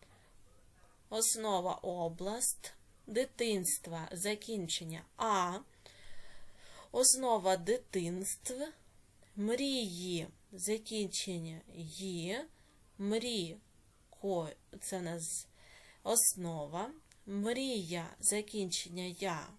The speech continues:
мрій основа, космонавтом закінчення ом, космонавт це в нас основа. Якщо вам потрібно, зупиняєте, якщо ні, йдемо з вами далі.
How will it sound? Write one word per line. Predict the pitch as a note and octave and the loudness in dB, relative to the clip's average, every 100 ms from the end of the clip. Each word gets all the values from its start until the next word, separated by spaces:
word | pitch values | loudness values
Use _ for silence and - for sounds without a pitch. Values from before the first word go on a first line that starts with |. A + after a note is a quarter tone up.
| - | -12
мрій | F#3 F#3+ G3 F3 D#3+ - | -4 -2 -2 -2 -6 -10
основа, | F3+ E3+ - E3+ E3 G3 B3+ D4+ - - - | -6 -4 -4 -4 -4 -4 -6 -8 -16 -20 -10
космонавтом | - A3+ - A#3 A3+ G3 E3+ D#3 - - D#3+ - | -2 0 0 -2 0 0 0 -2 -8 -8 -8 -8
закінчення | E3 F#3+ F3+ F#3 E3 - E3 D#3 - - | -6 -4 -4 -4 -4 -4 -6 -6 -8 -6
ом, | F#3+ G3 C#4 F#4+ - - - - - - - - | 0 2 2 -2 -10 -20 -20 -20 -20 -20 -20 -16
космонавт | - G3+ - F3+ E3+ E3+ F3 A#3+ D4 - - - - - - - - - - | -2 0 0 -2 -4 0 0 0 -2 -10 -10 -12 -14 -20 -20 -20 -20 -20 -12
це | - G3+ C4 | 2 4 4
в | G#3 | 0
нас | D#3 F#3 - | -4 -2 -2
основа. | F3 - D3+ D3+ E3+ - - - - - | -2 -4 -6 -10 -14 -16 -18 -18 -12 -2
Якщо | A3 - A#3+ | 2 4 4
вам | G3+ | 0
потрібно, | G3 G#3+ - F3+ E3+ D#3+ F3 | -2 -8 -2 -2 -2 -6 -4
зупиняєте, | G#3 G#3+ F3+ E3+ E3 E3 F3 - C#4+ F4+ - - - - | -6 -6 -6 -6 -6 -6 -8 -2 -2 -2 -12 -20 -16 -8
якщо | F#3 - F3+ | -4 -2 -2
ні, | E3 F#3+ | -4 -4
йдемо | C4 G3 F3 G3+ | -4 -4 -4 -4
з | |
вами | F#3 F3+ E3 | -6 -6 -8
далі. | D#3+ - - | -8 -12 -14